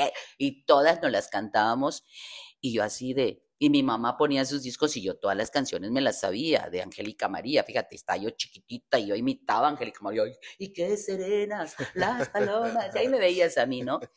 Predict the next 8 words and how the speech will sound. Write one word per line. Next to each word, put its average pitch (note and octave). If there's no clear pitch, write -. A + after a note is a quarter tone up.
Entonces C#3+
mi E3
mamá A2
me D3
decía, E3
y G#3+
yo, F3
eh, D3